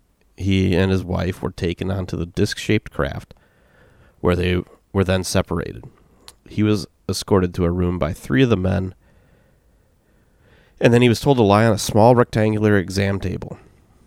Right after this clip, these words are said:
Unlike Betty, uh, Barney's narrative of the exam is less detailed, and this is because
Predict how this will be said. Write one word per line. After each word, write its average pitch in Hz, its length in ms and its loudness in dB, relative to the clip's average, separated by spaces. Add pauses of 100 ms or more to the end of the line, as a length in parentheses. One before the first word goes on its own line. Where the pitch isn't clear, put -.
(580)
Unlike 104 340 0
Betty, 98 380 2 (680)
uh, 82 340 -4 (680)
Barney's 98 540 0
narrative 92 380 -2
of 90 180 -6
the 87 80 -4
exam 90 420 -6
is 92 160 -12
less 95 240 -6
detailed, 87 640 -8 (1160)
and 90 640 2
this - 260 -4
is 127 100 -2
because 98 600 -2